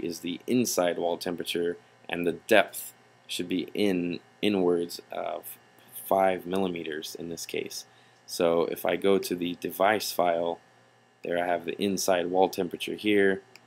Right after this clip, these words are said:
and I can plot this, and so there you see the wall heat, the wall heating up, um, at a depth of, of five millimeters, what that temperature looks like. So that's a nice way to, um,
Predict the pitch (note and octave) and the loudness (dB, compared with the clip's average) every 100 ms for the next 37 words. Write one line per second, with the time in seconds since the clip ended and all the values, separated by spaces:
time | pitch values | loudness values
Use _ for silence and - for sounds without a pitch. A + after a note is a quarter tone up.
0 | _ _ _ _ _ E2 E2+ F2 E2+ E2+ | _ _ _ _ _ -12 -8 -6 -4 -4
1 | E2+ F2 E2 - - F2+ - F2+ E2+ - | -6 -8 -10 -4 0 0 2 2 2 -2
2 | - - - _ _ - E2 E2 E2+ E2 | -6 -14 -20 _ _ -12 -10 -4 0 2
3 | E2 - F2 F2 - F2+ E2+ E2+ F2 E2+ | 2 2 2 2 0 -2 0 2 2 2
4 | - F2+ - - F2+ F2 F2+ F2+ - G2 | 0 -6 -6 -10 -8 -4 0 0 0 -2
5 | E2+ F2 E2+ - - _ _ _ _ - | -2 0 0 -2 -18 _ _ _ _ -10
6 | E2 E2 D#2+ - E2+ D#2+ E2+ - - D#2+ | -6 -6 -6 -6 -6 -4 -6 -6 -10 -10
7 | - - E2+ - F#2+ F2+ E2+ F2 E2+ E2 | -10 -10 -10 2 4 4 2 -4 -4 -6
8 | E2 E2 F#2 F2 E2+ - F2 D#2+ - - | -8 -6 -4 -2 -4 -4 -6 -6 -8 -10
9 | - _ _ _ F#2 F2+ - - - - | -12 _ _ _ -2 -2 -6 -8 -8 -14
10 | _ _ _ - F2 F#2 F#2 F#2+ F2+ - | _ _ _ -8 -4 -2 0 2 2 0
11 | F#2+ E2+ - E2+ E2+ D#2+ D#2+ | 0 0 -2 -6 -4 -4 -4